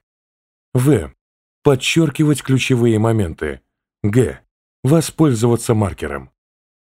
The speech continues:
С точки зрения отдельно взятого человека, многое зависит также от того, что он сам себе говорит. И здесь дуэк рекомендует изменить свой внутренний диалог.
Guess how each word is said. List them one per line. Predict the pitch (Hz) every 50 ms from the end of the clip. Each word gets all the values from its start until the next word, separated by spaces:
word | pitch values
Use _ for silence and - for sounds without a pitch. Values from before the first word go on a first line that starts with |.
| _ _ _
С | - - -
точки | - 160 151 - - -
зрения | 127 110 120 127 143 147 135 127 120
отдельно | 117 104 101 131 123 117 117
взятого | 107 98 113 120 - - 101 101
человека, | - - 110 110 117 120 135 143 131 - 82 76 - _ _ _ _ _ _ _ -
многое | - 123 143 156 165 156 127 147 147 127
зависит | 107 127 139 139 139 139 131 - 117 - _
также | - 139 131 104 92 104 120
от | 113 107 -
того, | - 113 117 120 127 156 151 117 - - _ _ _ _ _ _ _ _
что | - - - - - 165
он | 156 151 127
сам | - - 139 131 120
себе | - - 120 117 123
говорит. | 113 120 120 131 127 98 76 71 _ _ _ _ _ _ _ _ _ _ _ _ -
И | 127 127
здесь | 120 107 107 120 160 156 131 92 92
дуэк | 113 123 139 156 151 135 - - _ _ _ _ _ -
рекомендует | - 120 131 131 147 143 147 151 147 135 135 160 156 156 143 - - -
изменить | - 147 127 117 131 147 151 139 131 113 -
свой | - - 101 113 117
внутренний | 104 107 120 120 - 113 104 107 110 113
диалог. | 104 98 127 131 127 104 78 - - _